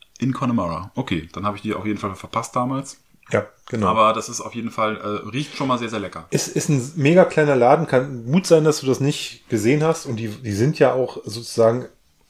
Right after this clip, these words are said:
Speaker 2: öffentlich eher so seit, seit, seit ein, zwei Jahren machen die so richtig Bambule oder seit meinetwegen drei Jahren, keine Ahnung.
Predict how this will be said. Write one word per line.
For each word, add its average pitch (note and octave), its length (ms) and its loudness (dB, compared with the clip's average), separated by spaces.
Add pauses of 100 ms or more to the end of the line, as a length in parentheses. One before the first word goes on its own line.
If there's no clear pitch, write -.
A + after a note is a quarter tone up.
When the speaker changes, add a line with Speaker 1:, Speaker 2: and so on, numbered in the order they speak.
(360)
Speaker 2:
öffentlich C3+ 720 2
eher A#2+ 220 6
so A2+ 220 -2 (320)
seit, A2+ 400 0
seit, A2+ 260 2
seit - 280 0 (120)
ein, C3 200 0
zwei G#2+ 220 2
Jahren A#2 420 2
machen A2 240 -2
die A2 80 -2
so G2 120 -2
richtig G#2+ 280 -4
Bambule G2+ 400 0
oder F2+ 140 0
seit F2+ 280 -6
meinetwegen F#2+ 300 -6
drei F#2 180 -2
Jahren, G2+ 220 -2
keine G2 180 -4
Ahnung. G2+ 180 -6